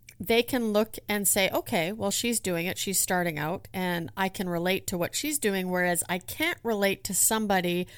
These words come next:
who is already super established, has a million different clients, and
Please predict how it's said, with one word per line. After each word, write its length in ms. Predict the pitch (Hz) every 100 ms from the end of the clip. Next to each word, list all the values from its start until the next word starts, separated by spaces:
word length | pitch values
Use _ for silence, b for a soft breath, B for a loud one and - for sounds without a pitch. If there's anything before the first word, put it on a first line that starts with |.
| B B B
who 160 | - 214
is 140 | 202
already 340 | 185 180 185 185
super 420 | - 269 269 240
established, 760 | 233 - 202 196 196 196 196 -
has 260 | 175 165
a 80 | 165
million 340 | 170 202 214 208
different 320 | 202 208 -
clients, 580 | 185 170 165 165 - - - - - - - - - 214
and 380 | 202 196 190